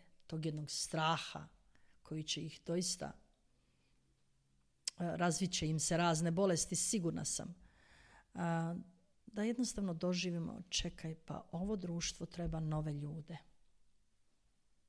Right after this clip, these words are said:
Ljude koji će pamtiti svoje školovanje,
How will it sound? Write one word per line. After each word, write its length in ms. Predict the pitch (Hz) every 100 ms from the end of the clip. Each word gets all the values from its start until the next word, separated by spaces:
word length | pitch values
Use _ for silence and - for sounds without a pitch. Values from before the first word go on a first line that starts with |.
| _ _ _ _ _ _ _ _ _
Ljude 360 | 185 185 196 185
koji 300 | - 170 175
će 320 | - 160 - - _
pamtiti 840 | 180 185 196 170 - 175 175 175
svoje 600 | 160 - - 156 160 170 185 - - _ _ _ _ _ _ _ - _ _ _ _ - - -
školovanje, 960 | - - - 190 175 170 165 165 160